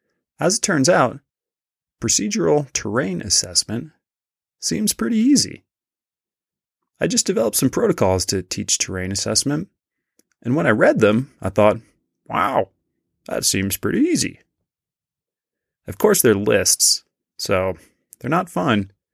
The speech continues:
Many of you already run through those triple high power protocols in your head when you're assessing or describing an avalanche path, knowingly or unknowingly.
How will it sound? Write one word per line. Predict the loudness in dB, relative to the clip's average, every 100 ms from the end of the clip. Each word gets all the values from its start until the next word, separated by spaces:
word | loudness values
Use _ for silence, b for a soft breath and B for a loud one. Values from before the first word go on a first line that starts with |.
| _ _ _ _ _ _ _ -4
Many | -4
of | 0
you | -2 2
already | 2 4 4 2
run | 0 -4 -6 -6
through | -6
those | -6 -4 -6 -8 _
triple | -6 -6 -6
high | -6 -8
power | -6 -8 -6
protocols | -6 -6 -6 -4 -4 -2 -4
in | -8
your | -8
head | -4 -2 -4 -8 _ _ _ _ _ _ -4
when | 0
you're | 2 2
assessing | 2 2 2 0 0 0 -2 -4
or | -2
describing | 0 0 0 0 0
an | -2
avalanche | -4 -6 -6 -4 -4
path, | -4 -4 -6 _ _ _ _ -2
knowingly | 2 4 2 2 0 -4 _ _ _ _ _ _ _ _ _
or | 0 2 4 2 -4
unknowingly. | 0 4 4 2 -2 -8 -10 -12 -16 -20